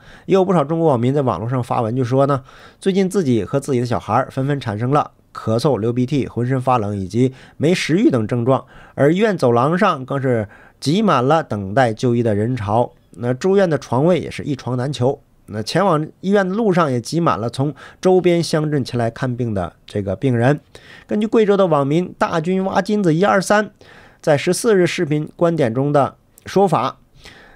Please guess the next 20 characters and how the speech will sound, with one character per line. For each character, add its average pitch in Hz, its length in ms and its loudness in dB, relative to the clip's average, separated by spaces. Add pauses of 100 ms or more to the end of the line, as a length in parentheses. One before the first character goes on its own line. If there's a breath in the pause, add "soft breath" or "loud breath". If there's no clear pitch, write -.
(220 loud breath)
有 202 160 4
许 143 200 -2
多 190 160 4
八 196 220 2
零、 185 160 -2
九 117 160 -2
零 127 180 0
年 135 120 0
代 135 140 2
出 135 180 -4
生、 160 340 2
现 151 200 -4
在 139 160 2
为 127 140 4
人 151 120 2
父 147 180 -6
母 98 100 -4
的 101 80 -4
民 123 240 0
众， 196 240 2